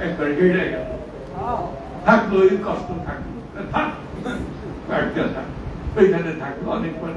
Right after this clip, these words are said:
কিভাবে মুক্তি পাইছে, পাইছে। কিন্তু ওরা কিন্তু মেজাজ ছিল, শয়তান, তার চেহারা চামুন্ডারা মেজাজ, এখনো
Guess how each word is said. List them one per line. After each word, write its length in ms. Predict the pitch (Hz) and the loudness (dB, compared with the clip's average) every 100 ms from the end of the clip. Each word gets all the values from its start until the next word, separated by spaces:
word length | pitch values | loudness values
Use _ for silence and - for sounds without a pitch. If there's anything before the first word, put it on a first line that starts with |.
| 226 | -6
কিভাবে 260 | 175 160 165 | -4 -2 0
মুক্তি 340 | 185 180 - | -2 -2 0
পাইছে, 300 | 151 127 - - | 0 -2 -4 -6
পাইছে। 260 | - - - - - - - - - - - - | -6 -6 -8 -10 -10 -10 -10 -10 -10 -10 -4 6
কিন্তু 540 | 220 226 190 170 175 - - 196 | 8 8 6 6 2 -4 -8 0
ওরা 340 | 180 175 175 175 | 4 4 4 2
কিন্তু 220 | 170 156 | 0 2
মেজাজ 520 | 160 151 147 127 - | 2 2 2 0 -4
ছিল, 80 | 113 113 - - - - - - - - - - - | -6 -6 -8 -10 -10 -10 -12 -12 -12 -12 -12 -2 4
শয়তান, 360 | - - - - - - - - | 4 4 -2 -6 -10 -12 -12 0
তার 160 | - - | 2 4
চেহারা 280 | 190 175 165 | 4 6 6
চামুন্ডারা 520 | 165 165 156 156 151 143 | 4 0 0 2 0 0
মেজাজ, 520 | 139 135 - - - | -4 -8 -10 -8 -4
এখনো 340 | 160 151 156 | -2 0 0